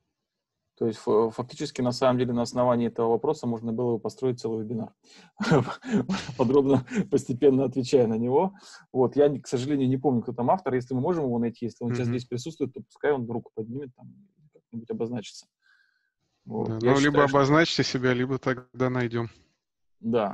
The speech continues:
Speaker 2: по
Speaker 1: вот.
Speaker 2: регистрации.
Speaker 1: То есть вот, э, э, это из, это из тех вопросов, которые в регистрации были, он там в, в конце, если мне память не изменяет, э, вот.
Speaker 2: А,
Speaker 1: Вот.
Speaker 2: вот Константин
Speaker 1: Вот.
Speaker 2: Трунин.
Speaker 1: <laughs>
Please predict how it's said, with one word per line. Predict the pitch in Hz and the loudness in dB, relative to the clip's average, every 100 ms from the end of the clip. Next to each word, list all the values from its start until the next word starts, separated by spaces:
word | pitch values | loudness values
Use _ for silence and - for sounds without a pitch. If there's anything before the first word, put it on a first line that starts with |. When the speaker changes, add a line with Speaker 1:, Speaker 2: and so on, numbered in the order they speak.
| 117 | -4
Speaker 2:
по | |
Speaker 1:
вот. | 120 | -6
Speaker 2:
регистрации. | 120 120 107 117 117 - 117 _ _ _ _ _ - - _ | -4 -2 0 0 -4 -8 -12 _ _ _ _ _ -18 -18 _
Speaker 1:
То | 123 | -6
есть | 120 | -2
вот, | 135 135 | -2 -2
э, | |
э, | 131 120 135 135 123 | -4 0 2 2 0
это | 139 147 | 0 0
из, | 131 127 135 - | 0 -4 -8 -8
это | 127 123 | -4 2
из | 143 139 | 2 2
тех | 156 147 | 0 0
вопросов, | 135 180 190 143 | 0 -2 -4 -6
которые | 127 131 135 | -6 -2 0
в | 120 | 0
регистрации | 120 127 139 123 120 120 | -4 -6 -2 -2 -2 -6
были, | 117 165 156 | -4 -2 -2
он | 127 120 | -2 -4
там | 120 117 117 110 - _ _ - 123 | -4 -4 -4 -8 -12 _ _ -16 -12
в, | 117 113 113 110 107 104 | -12 -12 -14 -12 -12 -14
в | 110 _ | -16 _
конце, | 120 120 120 131 | -6 -6 -2 0
если | 110 - | 0 -4
мне | 113 | -6
память | 107 113 110 110 | -4 -6 -6 -8
не | 110 | -10
изменяет, | 113 117 135 165 - _ _ | -8 -8 -8 -10 -12 _ _
э, | 117 | -12
вот. | 113 113 123 131 113 110 - _ _ _ _ _ _ _ _ _ _ _ _ _ _ _ _ _ | -12 -14 -16 -16 -14 -14 -16 _ _ _ _ _ _ _ _ _ _ _ _ _ _ _ _ _
Speaker 2:
А, | 123 110 | 0 2
Speaker 1:
Вот. | 104 | 2
Speaker 2:
вот | 110 | 0
Константин | - 131 - 139 131 127 139 | -2 -2 2 4 4 2 -2
Speaker 1:
Вот. | 135 | 0
Speaker 2:
Трунин. | 147 123 117 | 0 0 -4
Speaker 1:
<laughs> | - | -6